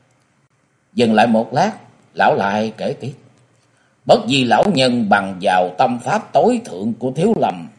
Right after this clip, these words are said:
đã phục hồi được thị lực. Nhưng nhân cầu đã biến dạng,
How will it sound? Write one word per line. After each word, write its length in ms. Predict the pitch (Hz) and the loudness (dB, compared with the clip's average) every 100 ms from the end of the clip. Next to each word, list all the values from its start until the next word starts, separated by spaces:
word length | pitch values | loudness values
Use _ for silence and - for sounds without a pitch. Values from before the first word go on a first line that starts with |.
| _ | _
đã 120 | - 175 | 0 0
phục 280 | - - - | 0 -4 -4
hồi 300 | 87 90 90 | -4 -4 -6
được 240 | 95 - | -10 -10
thị 180 | 95 113 | -6 -4
lực. 340 | 90 104 - _ _ _ _ _ _ - | -4 -6 -10 _ _ _ _ _ _ 0
Nhưng 520 | 139 135 123 120 113 120 _ _ _ _ - | 2 2 2 0 -4 -10 _ _ _ _ -4
nhân 300 | 117 156 139 | 0 0 0
cầu 340 | 113 107 101 104 | 4 4 4 2
đã 120 | 120 | 0
biến 240 | 156 226 247 | 0 -2 -2
dạng, 240 | - 98 | -4 -6